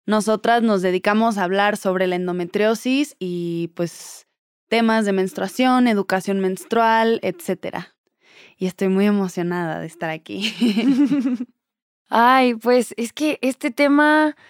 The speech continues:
Speaker 2: nos podría dar para toda la vida. Y la verdad, yo empecé a indagar en esto y me di cuenta que hay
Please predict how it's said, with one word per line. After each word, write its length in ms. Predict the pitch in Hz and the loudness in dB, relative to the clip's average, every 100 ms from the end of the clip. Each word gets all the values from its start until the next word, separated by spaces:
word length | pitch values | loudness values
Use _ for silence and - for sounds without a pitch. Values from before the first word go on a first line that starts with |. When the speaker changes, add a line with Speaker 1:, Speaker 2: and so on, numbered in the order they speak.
| - - - _ _ | -20 -20 -20 _ _
Speaker 2:
nos 160 | 240 233 | -6 -4
podría 260 | 233 233 | -2 0
dar 160 | 262 277 | 0 0
para 220 | 247 226 | 0 -2
toda 240 | 220 247 254 | -2 0 0
la 160 | 226 | 0
vida. 380 | 208 220 202 208 | 2 2 2 0
Y 100 | - | 0
la 160 | 240 240 | 4 4
verdad, 540 | 247 247 269 285 269 - | 4 4 4 4 0 -4
yo 280 | 214 262 262 | 0 2 4
empecé 500 | 254 262 247 247 226 | 2 2 0 2 4
a 500 | 226 220 214 214 - _ _ _ _ - | 4 4 4 2 -2 _ _ _ _ -2
indagar 840 | 247 247 233 214 214 220 220 220 - | 2 4 4 2 2 4 4 2 -2
en 280 | - 214 202 - | -2 0 0 -2
esto 500 | 220 208 - 226 247 | -2 -2 -2 0 0
y 120 | 233 | 0
me 120 | 214 | 0
di 120 | 202 202 | 0 0
cuenta 260 | 233 233 | 0 0
que 120 | 220 | 0
hay 200 | 214 208 | -2 -4